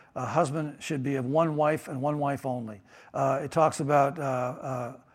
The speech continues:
a husband who doesn't drink wine, uh, is not violent, is not greedy for money, uh, gentle, not quarrelsome, not covetous. Uh,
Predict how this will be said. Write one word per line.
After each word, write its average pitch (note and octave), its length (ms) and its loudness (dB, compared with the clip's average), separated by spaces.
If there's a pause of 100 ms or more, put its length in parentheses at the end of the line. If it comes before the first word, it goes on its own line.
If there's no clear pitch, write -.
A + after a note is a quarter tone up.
(200)
a C#3+ 80 -2
husband D3+ 420 4
who C#3 360 0 (260)
doesn't C#3+ 300 -4
drink D3+ 260 -2
wine, C#3+ 400 4 (420)
uh, C3 200 -4
is C#3+ 120 -6
not D#3 220 0
violent, C3+ 520 4 (580)
is C3+ 160 -4
not D#3 240 -2
greedy E3 280 2
for D#3+ 140 0
money, D3+ 440 2 (920)
uh, C#3 220 2
gentle, C3 640 0
not C#3+ 240 -2
quarrelsome, C3 720 2
not C3+ 240 -6
covetous. C#3 680 0 (880)
Uh, C3+ 440 0